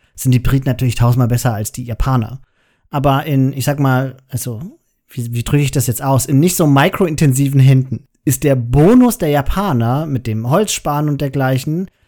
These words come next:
fast schon stärker als das, was die Briten an militärischer Power haben, weil wenn du das nicht ausnutzen kannst, dann haben sie plötzlich diesen Bonus nicht mehr.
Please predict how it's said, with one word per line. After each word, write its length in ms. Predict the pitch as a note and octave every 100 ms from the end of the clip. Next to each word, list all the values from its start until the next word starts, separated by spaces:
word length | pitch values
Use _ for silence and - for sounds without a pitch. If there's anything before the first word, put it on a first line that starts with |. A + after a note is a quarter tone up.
| _ _ _
fast 340 | - E3 E3
schon 160 | - G#3
stärker 640 | - D3 C#3 D3+ F#3+ G3
als 160 | D#3+ C#3
das, 160 | D#3 E3+
was 140 | D3
die 100 | D3
Briten 580 | C3 C3 D3+ F3 F3+ F3
an 300 | D3+ C#3+ D#3
militärischer 720 | D3 D3 C#3 - A3+ C#3+ -
Power 400 | A#2 A#2+ A#2+ A#2+
haben, 320 | A#2+ C3 D#3+ C#3+
weil 160 | B2+
wenn 120 | B2
du 60 | B2
das 180 | B2 -
nicht 140 | B2
ausnutzen 460 | A3 - B2+ - D#3+
kannst, 240 | G3+ G#3+
dann 120 | A#3+
haben 100 | G#3
sie 100 | G#3
plötzlich 280 | A#2+ B2+ -
diesen 200 | - G#2+
Bonus 280 | - A2 -
nicht 140 | -
mehr. 120 | -